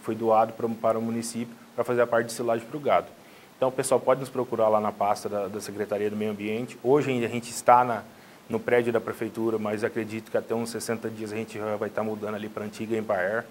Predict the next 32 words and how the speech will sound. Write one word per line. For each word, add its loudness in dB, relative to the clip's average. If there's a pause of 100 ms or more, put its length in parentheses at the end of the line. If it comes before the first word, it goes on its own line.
(380)
um -14
trabalho 0
em -8
parceria -2
com -2
a -2
Empaer -2
também, -8
que -14
a -10
gente -8
vai -2
continuar -8
fazendo. -8 (640)
E 0
o -8
produtor -2
ele 2
vai 8
pagar 8
apenas 2
o 0
valor 2
do 2
óleo 4
diesel -4
consumido -2 (240)
para 4
a 6
execução -2
do -6
serviço, -4